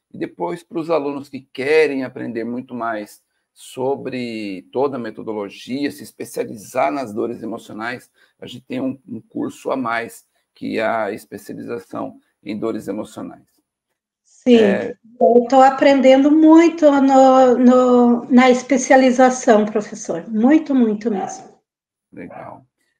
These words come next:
Speaker 1: E, Janete, você enfrentou aí alguma resistência, algo interno em você ou algo externo ao tomar a decisão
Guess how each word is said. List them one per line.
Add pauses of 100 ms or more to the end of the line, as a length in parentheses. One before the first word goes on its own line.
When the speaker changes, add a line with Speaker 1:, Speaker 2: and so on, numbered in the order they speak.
(200)
Speaker 1:
E,
Janete,
você
enfrentou (220)
aí
alguma
resistência, (340)
algo
interno
em
você
ou
algo
externo (280)
ao
tomar
a
decisão